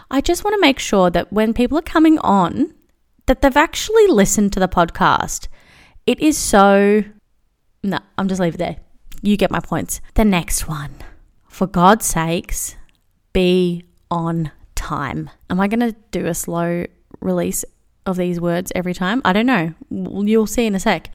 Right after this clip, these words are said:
Please be on time. And that is not just showing up on the day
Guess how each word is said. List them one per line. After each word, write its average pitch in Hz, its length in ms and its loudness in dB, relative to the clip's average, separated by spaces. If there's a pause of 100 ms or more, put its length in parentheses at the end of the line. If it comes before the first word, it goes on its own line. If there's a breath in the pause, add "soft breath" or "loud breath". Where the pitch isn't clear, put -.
Please 349 360 4
be 190 160 2
on 160 160 -2
time. 233 680 -2 (220)
And 247 220 2
that 320 240 0
is 269 400 2 (340)
not 262 300 2
just 262 180 2
showing 196 420 0
up 180 240 -4
on 185 200 0
the 180 100 0
day 175 480 -2